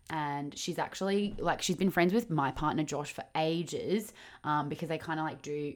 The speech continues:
a lot of weddings and stuff together. But, um, she kinda just, like, reached out to me last week when Josh was away, um,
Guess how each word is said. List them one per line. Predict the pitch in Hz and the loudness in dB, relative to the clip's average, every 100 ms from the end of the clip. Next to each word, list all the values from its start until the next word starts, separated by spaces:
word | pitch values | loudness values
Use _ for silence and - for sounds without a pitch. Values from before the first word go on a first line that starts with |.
| - | -4
a | 160 | -2
lot | 160 | 0
of | 156 139 | -2 -4
weddings | 143 160 180 | -2 0 2
and | 202 | 2
stuff | 202 214 - | 2 0 0
together. | 220 226 269 233 | 2 4 6 6
But, | 156 - | 2 2
um, | 143 143 143 - _ _ | -2 -2 -6 -10 _ _
she | - 220 | -4 0
kinda | 202 214 | 4 4
just, | 285 320 | 2 -2
like, | 226 | 0
reached | 170 165 156 | 0 0 0
out | 151 | 0
to | - | 0
me | 165 | -2
last | 156 147 - | 0 -2 -2
week | 151 - | -4 -2
when | 160 160 | -4 -4
Josh | 156 143 | -4 -4
was | 165 160 | -6 -6
away, | 147 139 127 160 - | -2 0 0 -2 -4
um, | 156 151 160 135 | -4 -2 -2 -6